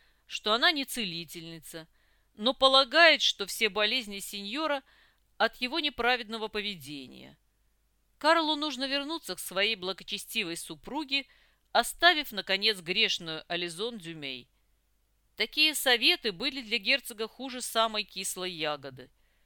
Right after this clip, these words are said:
Бросить любовницу и вернуться к жене – означало медленную, тоскливую смерть. Нет, он предпочитал умирать с коликой в боку,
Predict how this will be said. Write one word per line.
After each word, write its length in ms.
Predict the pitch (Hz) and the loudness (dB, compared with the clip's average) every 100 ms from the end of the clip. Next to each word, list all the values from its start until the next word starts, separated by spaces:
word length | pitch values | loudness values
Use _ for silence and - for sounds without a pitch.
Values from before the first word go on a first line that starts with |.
| _ _ - | _ _ -10
Бросить 440 | 185 247 214 190 | -4 -4 -4 -6
любовницу 720 | 190 175 202 330 311 302 - 233 | -6 -6 -2 -2 -2 -4 -2 -2
и 60 | |
вернуться 520 | 180 185 196 247 - | -2 -4 -6 -8 -10
к 80 | 175 | -6
жене – 480 | 165 170 170 247 311 _ _ _ _ _ - | -4 -4 -4 -4 -4 _ _ _ _ _ -4
означало 640 | 175 175 185 220 202 165 | -4 -4 2 6 6 4
медленную, 760 | 165 208 285 240 269 254 262 | 2 4 4 2 -4 -4 -6
тоскливую 760 | - 147 - - 170 190 185 185 | -4 -6 -6 -8 -8 -6 -8 -10
смерть. 680 | - 156 143 131 - - - _ _ _ _ _ _ _ - | -12 -12 -12 -12 -14 -20 -20 _ _ _ _ _ _ _ -2
Нет, 420 | 269 262 170 143 _ _ _ - | 6 6 6 0 _ _ _ -2
он 240 | 302 339 | 2 2
предпочитал 760 | - 233 - 214 202 - 254 220 | 0 -4 -4 -4 -2 4 4 4
умирать 420 | 180 180 226 - | 0 2 2 2
с 60 | - | -6
коликой 440 | 214 220 - 175 | -2 0 -2 -4
в 60 | 143 | -4
боку, 540 | 160 160 - 277 | -4 -4 -6 -10